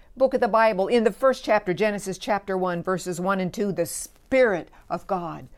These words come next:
moved upon the face of the waters. He was there in creation. You find him throughout the New Testament. We see him coming upon Gideon,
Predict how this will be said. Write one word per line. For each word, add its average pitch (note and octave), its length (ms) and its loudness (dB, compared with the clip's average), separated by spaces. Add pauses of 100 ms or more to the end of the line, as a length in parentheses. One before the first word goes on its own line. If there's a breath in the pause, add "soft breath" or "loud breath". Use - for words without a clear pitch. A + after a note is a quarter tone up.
(140)
moved F3 260 -6
upon E3 280 -6
the D#3 80 -8
face E3+ 280 -6
of C3 100 -6
the E3+ 80 -2
waters. D#3+ 380 -2
He G3+ 80 -4
was E3 200 -6
there D#3+ 380 -6 (300 soft breath)
in G3 160 -2
creation. F#3 560 -2 (200 soft breath)
You A#3 120 0
find A#3+ 240 2
him G#3 120 -2
throughout A3 420 2
the G#3+ 80 0
New G3 180 -2
Testament. F3 600 -10 (680 loud breath)
We A#3+ 200 4
see C#4 320 4
him B3 120 6
coming C4 340 4
upon G3+ 320 0
Gideon, F3 540 -2